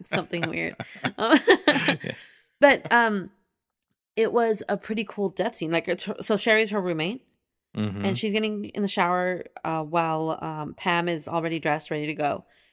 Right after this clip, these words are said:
Speaker 1: um, to the dance. So she leaves her there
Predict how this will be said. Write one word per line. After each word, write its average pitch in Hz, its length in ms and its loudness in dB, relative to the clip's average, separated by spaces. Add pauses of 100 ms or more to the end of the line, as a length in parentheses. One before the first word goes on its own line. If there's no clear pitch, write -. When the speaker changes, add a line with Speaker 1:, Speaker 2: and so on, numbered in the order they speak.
(180)
Speaker 1:
um, 156 580 -4 (920)
to 180 60 0
the 170 40 2
dance. 160 300 4
So 180 60 -4
she 180 140 -2
leaves 185 220 0
her 190 80 0
there 160 420 0